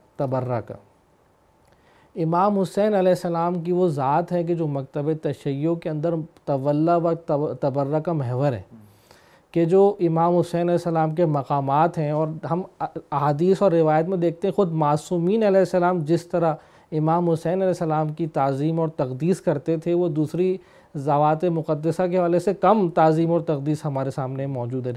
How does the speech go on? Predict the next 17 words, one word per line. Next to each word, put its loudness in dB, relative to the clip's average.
آیات -4
اور -4
روایت -6
میں۔ -2
تو 6
یہ 2
فطرت 2
انسانی 2
کی 0
آواز 6
ہے 2
امام 0
حسین -4
علیہ -4
السلام -4
کی -2
ذات، -4